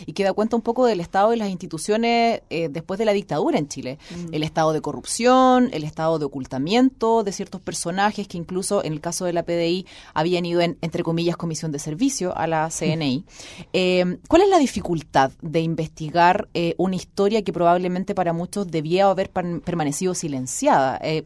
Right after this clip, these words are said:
Speaker 1: debe haber muchos de estos archivos, registros a los que debe haber sido muy difícil acceder. ¿Cuál es,
Speaker 2: Ujú.
Speaker 1: cuál es la dificultad de construir un libro sobre esta historia que hasta el día de hoy, la transición en general, diría yo, sigue siendo problemática y sigue siendo un poco un tabú en nuestro país?
Speaker 2: Ujú.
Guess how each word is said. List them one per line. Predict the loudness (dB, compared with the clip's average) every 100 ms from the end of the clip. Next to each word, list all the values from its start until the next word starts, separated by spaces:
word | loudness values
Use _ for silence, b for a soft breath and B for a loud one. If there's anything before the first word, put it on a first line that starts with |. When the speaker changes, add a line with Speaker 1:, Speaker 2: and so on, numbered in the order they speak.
| -6
Speaker 1:
debe | -4 0
haber | 2 2
muchos | -2 -4 0 0 -2 B B
de | -8
estos | -4 -2
archivos, | -2 -4 -6 -2 0 0 -2 B B B -12
registros | -8 -8 0 0 2 0 0 0 -4 -12 -4
a | -2
los | -2
que | 0
debe | 2
haber | 2
sido | 0 -2
muy | -2 -4
difícil | -4 -4 -2 -2 -4
acceder. | -4 -6 -4
¿Cuál | 0 0
es, | 2
Speaker 2:
Ujú. |
Speaker 1:
cuál | 2 2
es |
la | 2
dificultad | 0 -4 -8 2 4
de | 4
construir | -2 -2 -4 -2
un | -2
libro | 0 0 2 0 B B B
sobre | -4 -2
esta | -2 -4
historia | 0 0 2
que | 2 0
hasta | -2 -6
el | 0
día | 2
de | 4 6
hoy, | 6 4 0 _
la | -6 -4
transición | -2 -6 -6 -8 -8
en | -8
general, | -6 0 0 0
diría | -2 -2
yo, | 0 -2 -4 B B
sigue | 0 2 4
siendo | 4 4
problemática | 2 0 -2 0 0 0 -4
y |
sigue | -4 -4 -4
siendo | -2 -2
un |
poco | -4 -4
un | -2
tabú | -2 -2 -2
en | -2
nuestro | -6 -8
país? | -2 0
Speaker 2:
Ujú. | 0